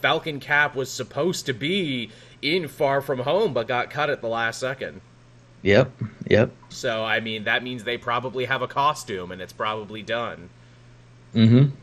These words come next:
Speaker 1: Which I am totally all on board for that. Uh,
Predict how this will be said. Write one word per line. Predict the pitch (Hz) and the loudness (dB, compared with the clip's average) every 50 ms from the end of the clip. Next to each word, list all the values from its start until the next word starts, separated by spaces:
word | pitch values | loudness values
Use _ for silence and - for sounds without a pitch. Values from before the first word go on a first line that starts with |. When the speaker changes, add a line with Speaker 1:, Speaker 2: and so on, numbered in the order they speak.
| - - - - - | -20 -20 -20 -10 -8
Speaker 1:
Which | 101 - - | -8 -6 -4
I | 104 98 101 101 | -4 -2 0 -2
am | 101 98 95 | -2 -4 -6
totally | - - - 123 120 117 117 110 113 113 | -12 -10 -6 -2 -2 -2 -2 -4 -4 -6
all | 104 82 107 110 110 107 | -6 -4 -4 -4 -4 -4
on | 104 101 101 101 | -4 -4 -6 -6
board | 95 98 104 101 101 104 101 98 | -6 -6 -6 -4 -4 -4 -4 -6
for | - - 107 98 | -8 -10 -8 -8
that. | 90 98 107 110 101 90 85 - - - | -6 -6 -6 -6 -6 -6 -8 -10 -12 -14
Uh, | - - 98 95 95 95 95 | -12 -10 -10 -10 -10 -10 -10